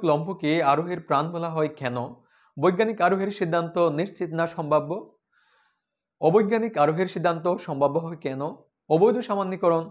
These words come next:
ব্যাখ্যা করো। অনুকূল অভিজ্ঞতা অবৈজ্ঞানিক আরোহের ভিত্তি ব্যাখ্যা করো। অবৈজ্ঞানিক আরোহের সিদ্ধান্ত সম্ভাব্য হয় কেন? সাদৃশ্যানুমানকে প্রকৃত আরোহ বলা হয় কেন? অপ্রকৃত আরোহকে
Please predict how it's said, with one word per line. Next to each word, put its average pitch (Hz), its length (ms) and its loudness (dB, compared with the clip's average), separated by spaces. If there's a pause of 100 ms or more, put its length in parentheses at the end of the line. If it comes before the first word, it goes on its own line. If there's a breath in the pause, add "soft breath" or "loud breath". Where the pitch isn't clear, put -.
(240)
ব্যাখ্যা 151 300 -2
করো। 113 200 -6 (1000)
অনুকূল 220 360 2
অভিজ্ঞতা 208 420 4 (240)
অবৈজ্ঞানিক 190 480 2
আরোহের 170 260 2
ভিত্তি 156 400 -4 (320)
ব্যাখ্যা 160 320 0
করো। 110 160 -4 (1000)
অবৈজ্ঞানিক 208 440 4
আরোহের 170 320 4
সিদ্ধান্ত 160 320 0 (200)
সম্ভাব্য 156 400 -2
হয় 165 300 -4
কেন? 123 160 -2 (560)
সাদৃশ্যানুমানকে 196 840 0
প্রকৃত 170 400 -2
আরোহ 160 220 4 (140)
বলা 131 160 2
হয় 131 260 -4
কেন? 123 180 -2 (920)
অপ্রকৃত 214 480 2
আরোহকে 180 460 2